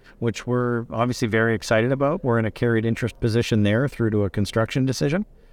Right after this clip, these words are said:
Um, and, uh, Big Ridge, uh,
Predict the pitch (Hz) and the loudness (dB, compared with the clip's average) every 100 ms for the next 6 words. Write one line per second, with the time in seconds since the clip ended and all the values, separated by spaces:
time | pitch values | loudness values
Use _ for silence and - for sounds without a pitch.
0 | - - - - 107 104 104 104 104 - | -20 -20 -12 -2 2 2 2 0 -4 -8
1 | - - - 120 110 110 107 107 113 110 | -20 -20 -6 0 2 4 2 2 2 2
2 | 107 104 104 120 120 120 123 120 120 - | 4 2 2 0 2 2 2 -2 -6 -8
3 | - - - 113 110 110 110 107 107 104 | -8 -4 0 2 2 2 2 0 2 0
4 | 104 | 0